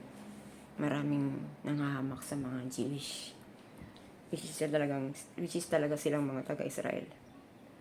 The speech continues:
Kaya, siyempre, kahit kami, mga hotel workers, under the testing kami. Siyempre, hindi naman lahat ng tao mabait, hindi lang lahat naman tao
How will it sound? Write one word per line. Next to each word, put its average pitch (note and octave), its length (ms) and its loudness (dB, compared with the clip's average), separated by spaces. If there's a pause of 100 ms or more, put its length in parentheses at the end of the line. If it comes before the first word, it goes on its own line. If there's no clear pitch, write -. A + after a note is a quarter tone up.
(1300)
Kaya, E3 400 6 (480)
siyempre, G3 320 4
kahit F3+ 320 4
kami, F3 320 8
mga D#3 400 2
hotel D3+ 240 8
workers, C#3+ 720 2 (1400)
under D3 240 4
the C#3 160 2
testing C3+ 320 -2
kami. C3 400 -2 (1300)
Siyempre, F3+ 320 4
hindi E3+ 160 4
naman E3 240 2
lahat D#3 280 2
ng D3+ 120 4
tao D3 320 2 (400)
mabait, - 440 2
hindi C#3+ 240 2
lang C#3+ 240 0
lahat C#3+ 240 -2
naman C#3+ 280 0
tao - 320 -4